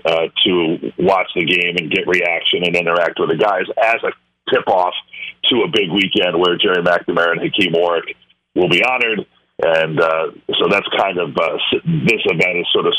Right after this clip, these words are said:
setting the stage for that. The, the oh three championship team will be honored, um, during the game the next day. And so, uh, th-, this should be a lot of fun to, to kinda get that group back and, and on the stage. And the event's at the, uh, N V R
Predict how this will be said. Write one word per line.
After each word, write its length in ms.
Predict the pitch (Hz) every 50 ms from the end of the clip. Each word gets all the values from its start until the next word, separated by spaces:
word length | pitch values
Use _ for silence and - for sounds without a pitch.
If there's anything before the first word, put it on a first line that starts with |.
| -
setting 220 | 98 92 90 90 82
the 100 | 82 -
stage 240 | - 101 90 87 87 - -
for 80 | 87 85
that. 180 | 85 85 - -
The, 160 | 87 85 82 -
the 120 | - 95 92
oh 80 | 90 87 -
three 140 | 92 82
championship 560 | - - - 90 87 - 87 80 - 90 80 - -
team 80 | 87 85
will 80 | 82 80 85
be 100 | 82 85
honored, 320 | 82 82 82 82 80 - - _ - - - - _ _
um, 480 | - 80 78 76 73 71 73 76 67 - -
during 240 | 101 92 92 87 82
the 100 | 80 71
game 460 | 87 85 85 85 82 82 80 80 - _ _ _ _ _ _ _ -
the 140 | - - 87
next 260 | 85 85 80 - - -
day. 380 | 131 139 139 127 123 104 - - - - - - - -
And 200 | - 85 85 - - -
so, 240 | 95 90 90 87 87
uh, 220 | 85 85 82 80 - - - -
th-, 320 | - - - 80 - 90 104
this 140 | 120 120 - -
should 140 | 120 104 101
be 80 | 101
a 60 | 98 92
lot 140 | 90 87
of 60 | 85 - -
fun 220 | 101 92 90 87 -
to, 160 | - - 82
to 200 | - - - 95 87
kinda 320 | - 95 85 85 80 76 - _ _ _ _ _ - 107
get 160 | - - 87 -
that 200 | - 90 85 85
group 260 | - - 95 92 87 -
back 280 | 87 87 87 87 - -
and, 160 | 82 76 71 - _ _ _ _ - - - -
and 80 | - 95
on 160 | 92 92 87
the 80 | 85 - - -
stage. 260 | 107 90 90 85 -
And 100 | 104 98
the 100 | 98 101
event's 280 | 101 127 123 120 - - - -
at 240 | 98 104 107 - - -
the, 340 | 87 85 95 90 87 85 85
uh, 320 | 85 85 82 - - 104 107
N 140 | 101 98
V 160 | 82 90 85 92
R 160 | 87 87 78